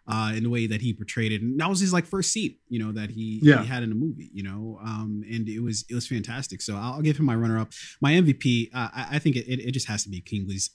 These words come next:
Speaker 1: uh, Kingsley Ben-Air, um, Ben-Adir. For one, I, I've seen him in a few different things. Uh, have you watched, uh, High Fidelity with, uh, Zoe Kravitz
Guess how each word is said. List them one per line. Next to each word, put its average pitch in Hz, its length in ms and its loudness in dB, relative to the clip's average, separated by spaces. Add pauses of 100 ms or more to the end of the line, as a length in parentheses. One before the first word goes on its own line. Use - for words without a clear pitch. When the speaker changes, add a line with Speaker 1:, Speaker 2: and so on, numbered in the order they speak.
(140)
Speaker 1:
uh, 101 160 -2
Kingsley 101 360 0
Ben-Air, 95 420 -6 (160)
um, 92 300 -6 (100)
Ben-Adir. 101 600 -2 (880)
For 139 120 4
one, 156 320 4
I, 135 160 0
I've 139 80 -2
seen 165 160 6
him 139 120 8
in 113 140 4
a 98 100 -6
few 123 140 -2
different 123 240 0
things. 160 300 2
Uh, 120 220 -2 (140)
have 151 120 -2
you 254 100 0
watched, 214 320 -6
uh, 127 80 -2
High 139 140 0
Fidelity 123 560 -4
with, 110 180 -4
uh, 101 100 -4
Zoe 104 220 -4
Kravitz 104 520 -10